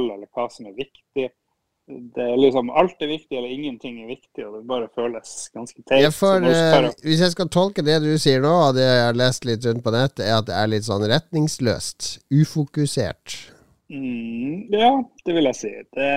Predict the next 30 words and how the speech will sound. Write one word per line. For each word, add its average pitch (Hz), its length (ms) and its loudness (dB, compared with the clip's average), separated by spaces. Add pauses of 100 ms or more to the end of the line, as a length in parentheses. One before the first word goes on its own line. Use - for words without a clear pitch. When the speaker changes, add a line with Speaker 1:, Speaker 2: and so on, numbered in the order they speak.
(160)
Speaker 1:
det, 131 180 2 (720)
det 147 160 -2
virker 170 260 0
bare 165 200 8
som 160 180 -4
om 131 180 -6
de, 127 140 -4 (160)
de 135 180 -4
har 131 200 -2
fått 135 420 -10 (100)
angst, 180 560 -6 (100)
og 123 140 -14
de 123 220 -2
har, 120 260 -6
det 127 240 -12
har 135 160 0
vel, 123 160 -2
det 123 140 -12
ble 135 140 2
sånn 113 320 -8
uventet 160 520 -2
populært 127 480 0
det 110 140 -14
forrige 120 260 -8
spillet. 117 360 -6
Alle 123 200 -2
elsker 113 320 -8
det 101 160 -10
der 107 160 -12
Aloy 117 640 4